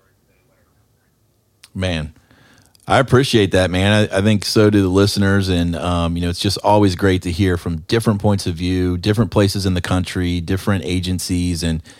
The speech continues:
it's been, it's been a great chat, man. So thanks so much for coming on the show. And, um,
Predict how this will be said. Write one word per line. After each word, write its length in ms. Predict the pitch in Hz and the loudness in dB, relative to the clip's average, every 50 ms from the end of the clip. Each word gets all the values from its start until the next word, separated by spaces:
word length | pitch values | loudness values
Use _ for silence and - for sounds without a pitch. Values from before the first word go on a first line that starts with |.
| - _ _ _ _ | -20 _ _ _ _
it's 120 | - 90 - | -6 -6 0
been, 420 | - 107 101 95 92 92 92 82 - | 2 2 4 4 2 0 0 -2 -4
it's 140 | 90 90 - | -6 -4 -2
been 160 | - 101 92 | 0 0 0
a 60 | 87 | 0
great 280 | 82 82 92 87 82 - | 0 0 -2 -2 -2 -2
chat, 240 | - 87 80 76 | -2 -2 -2 -2
man. 220 | 69 80 82 80 78 | -2 -2 -2 -2 -2
So 180 | - - 87 | -4 -4 -4
thanks 300 | 80 - 110 110 104 95 | -2 0 0 0 0 0
so 120 | - - 101 | 0 0 0
much 220 | 95 92 90 - | 2 0 0 -2
for 100 | - 90 | -4 -4
coming 260 | - - 101 92 92 | -2 -2 0 0 0
on 120 | 87 87 87 | 0 0 0
the 60 | 82 | 0
show. 520 | 78 - - 92 90 92 92 95 95 95 | 0 0 2 2 4 4 4 2 2 0
And, 380 | 87 95 92 87 87 87 87 87 | -2 -2 -2 -2 0 0 0 0
um, 280 | 85 85 85 82 82 | -2 -2 -2 -2 -4